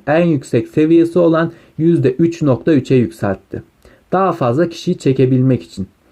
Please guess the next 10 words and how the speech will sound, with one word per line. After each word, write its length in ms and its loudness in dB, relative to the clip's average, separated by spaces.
İngiltere'de 640 2
en 180 0
yüksek 500 0
banka 340 0
faiz 400 0
oranı 380 2
yüzde 360 2
dört 240 2
nokta 360 0
altı. 400 -2